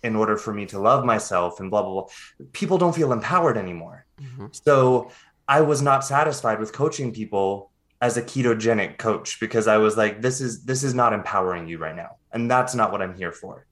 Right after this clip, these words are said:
Speaker 1: So still to this day, I, I help people that, that genuinely want to move into eating a high, healthy, fat, low carbohydrate diet,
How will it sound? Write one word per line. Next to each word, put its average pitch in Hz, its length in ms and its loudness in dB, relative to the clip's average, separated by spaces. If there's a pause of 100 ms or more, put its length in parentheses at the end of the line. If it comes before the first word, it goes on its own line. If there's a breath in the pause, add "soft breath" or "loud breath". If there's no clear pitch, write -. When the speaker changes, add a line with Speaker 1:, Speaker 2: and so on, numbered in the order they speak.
(580 soft breath)
Speaker 1:
So 147 260 4
still 160 300 4
to 151 140 -2
this 135 200 0
day, 131 200 4
I, 110 240 2
I - 20 -2
help 147 320 -4
people 110 520 -4
that, 120 300 -4
that 113 220 -2
genuinely 120 540 0
want 104 260 -2
to - 120 -12
move 101 360 -6
into 98 460 -8
eating 90 480 -6 (280 soft breath)
a 101 80 2
high, 98 220 0
healthy, 98 320 -6
fat, 95 260 0
low 95 140 -2
carbohydrate 95 560 -4
diet, 90 340 -2